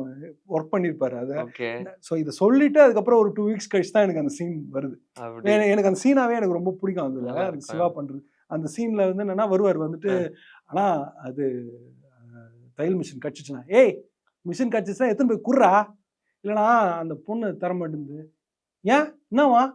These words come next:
Speaker 1: "தெரியல, அதுக்கு என்ன தேவையாகுதா தெரியலையே" அப்படின்னு அவர் சொல்லுவார்.
Speaker 2: ஓகே.
Speaker 1: "டேய், நம்ம போய் அப்படி பேசினாலே நம்மளை பார்த்து பயப்படணும்டா, சிங்கம் மாதிரி நிக்கணும்டா."
Speaker 2: ம்.
Speaker 1: "ஆ,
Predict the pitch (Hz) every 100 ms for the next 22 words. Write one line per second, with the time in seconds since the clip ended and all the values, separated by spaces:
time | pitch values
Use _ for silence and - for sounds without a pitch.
0 | _ _ _ 220 240 269 202 226 247 220
1 | 214 214 208 175 175 175 170 143 175 -
2 | _ _ - 151 160 160 139 135 123 -
3 | 135 127 123 185 233 202 139 147 165 160
4 | - 269 262 220 190 - 269 285 269 254
5 | 269 233 214 269 208 185 294 269 208 165
6 | 254 202 - 302 330 285 233 349 269 269
7 | 285 175 247 269 - - 262 226 226